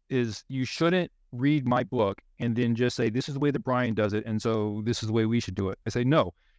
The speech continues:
read my book, say, 'Okay, this is one of the ways that I have learned to do this because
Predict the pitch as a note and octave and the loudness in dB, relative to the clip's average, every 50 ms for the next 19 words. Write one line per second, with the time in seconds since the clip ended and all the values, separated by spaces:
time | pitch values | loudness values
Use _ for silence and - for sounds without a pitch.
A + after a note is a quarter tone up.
0 | _ _ _ B2 C3 G3 A#3 - - F#3 E3 A#2+ F#2+ - F2 E2 F#2 - - - | _ _ _ 0 0 0 2 2 4 4 4 2 0 -4 -6 -6 -6 -8 -10 -16
1 | _ _ _ _ _ _ _ _ _ _ - - D#3+ D3 C#3 C3+ - D#3+ - D#3+ | _ _ _ _ _ _ _ _ _ _ -2 0 2 2 2 0 -2 -2 0 0
2 | D3 C#3+ - - F3+ G#3 - D4+ D4 A#3 A3+ G#3 A3 G3 F#3 C3+ G#2+ G2+ G#2 A2+ | 0 -2 -2 0 0 0 0 0 -2 0 0 0 0 2 2 0 0 0 -2 -2
3 | C#3+ - - - _ - C3+ C3 C3 C3 C3+ A#2 A2+ B2+ B2 B2 A#2 A2+ G2+ G#2+ | -4 -6 -12 -16 _ -4 0 2 2 2 0 0 0 2 2 2 2 2 2 2
4 | G#2 G2+ G2+ G#2+ - D#3 D3+ - A#2 | 2 2 2 2 0 0 0 0 0